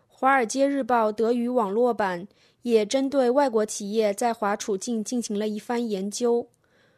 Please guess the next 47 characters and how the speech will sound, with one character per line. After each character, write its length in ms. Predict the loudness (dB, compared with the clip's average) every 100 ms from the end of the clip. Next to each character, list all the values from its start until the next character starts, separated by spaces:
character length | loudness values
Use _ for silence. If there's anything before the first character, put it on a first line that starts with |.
| _ -4
不 120 | -2
过 200 | 4 2
该 200 | 4 0
报 260 | 4 4 4
关 200 | 2 0
心 160 | 0
的 120 | -2 0
不 140 | -2
仅 180 | -2 -4
仅 180 | -4 -4
是 260 | -4 -6
信 240 | -6 -4 -4
息 180 | -4 -8
技 180 | -6
术 160 | -4 -4
行 260 | -6 -6 -6
业， 360 | -2 -2 -2 -14 _ _ _ _ _
比 100 | -4
如 260 | -2 0 0
德 160 | 0
国 160 | 0 0
汽 200 | 0 -4
车 240 | -2 -2
制 180 | 0 -4
造 180 | -2 -2
商 380 | -2 -2 -4 -6 _ _ _ _
奥 140 | 0 2
迪 200 | 0 -2
和 160 | -2
奔 260 | -2 -2 -2
驰 420 | -4 -4 -4 -6 _ _ -6
就 220 | 2 2
同 200 | 2 -2
样 220 | 0 -2
进 180 | -2 -2
入 140 | 0 2
了 220 | 2 0
中 240 | -2 -4
国 260 | 0 2 2
反 240 | -2 -2
垄 200 | -2 -2
断 260 | -2 -2 -2
机 180 | -6 -2
构 160 | 0
的 100 | 0
视 240 | -2 -4 -6
线， 400 | -4 -4 -4